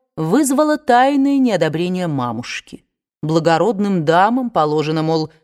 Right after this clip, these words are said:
мучиться дольше. К ребёнку Скарлетт не чувствовала особой привязанности, хотя и умела это скрывать.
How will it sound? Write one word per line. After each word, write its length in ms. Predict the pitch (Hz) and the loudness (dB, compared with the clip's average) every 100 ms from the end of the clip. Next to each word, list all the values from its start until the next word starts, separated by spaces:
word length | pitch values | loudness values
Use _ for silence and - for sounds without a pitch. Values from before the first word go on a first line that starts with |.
| _ | _
мучиться 600 | 147 151 147 - 156 - 190 | -4 -2 -2 -4 -8 -6 -4
дольше. 640 | 254 277 143 - - - _ _ _ _ _ - | -2 -4 -6 -8 -12 -16 _ _ _ _ _ -2
К 60 | |
ребёнку 580 | 196 180 311 330 302 254 | 0 2 2 2 -2 -6
Скарлетт 600 | - - 254 262 240 240 | -8 0 2 2 -4 -4
не 140 | 208 | -6
чувствовала 720 | - - 240 - 220 226 214 | -4 -6 -8 -2 0 2 2
особой 360 | 208 - 202 196 | 0 -2 -2 -2
привязанности, 840 | - 185 190 233 233 254 247 - 196 | -2 -2 0 0 2 -2 -2 -6 -4
хотя 680 | 180 160 - 190 190 190 _ _ _ | -2 -2 0 4 4 2 _ _ _
и 140 | 170 | -2
умела 460 | 160 156 156 165 156 | 0 0 2 2 4
это 260 | 151 151 | 2 0
скрывать. 800 | 156 - 147 151 123 - - - | -6 -8 -8 -6 -6 -8 -16 -18